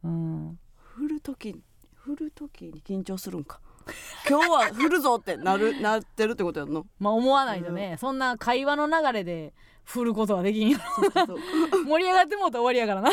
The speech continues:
Speaker 2: あー。
Speaker 1: 会話がな。
Speaker 2: うん。
Speaker 1: そんな自然に振ることなんかないよ。
Speaker 2: そうかそうか。
Speaker 1: うん。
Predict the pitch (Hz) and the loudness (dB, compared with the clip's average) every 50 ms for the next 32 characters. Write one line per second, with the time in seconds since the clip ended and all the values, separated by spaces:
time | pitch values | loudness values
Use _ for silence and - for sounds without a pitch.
0 | - - - 185 190 196 196 190 190 185 180 180 185 180 196 - 254 294 381 370 | 2 2 0 2 4 6 6 6 6 4 4 4 2 2 0 0 0 0 0 0
1 | 339 262 240 233 233 226 220 220 226 254 247 196 165 - - 185 175 170 220 220 | 0 0 2 2 0 0 0 -2 -2 -2 -2 -2 -4 -6 -10 -14 -12 -6 -4 -2
2 | 220 220 208 - - - 262 240 294 277 269 269 269 233 240 254 247 220 240 233 | -2 -2 -2 -4 -6 -6 -2 0 0 0 0 0 0 -2 -2 -2 -4 -2 -4 -4
3 | - 170 143 - - - 120 127 - 180 147 - - - - 147 - - 151 - | -4 -4 -8 -8 -8 -10 -10 -8 -6 -8 -8 -8 -10 -12 -14 -18 -18 -18 -16 -10
4 | 160 156 156 | -8 -6 -6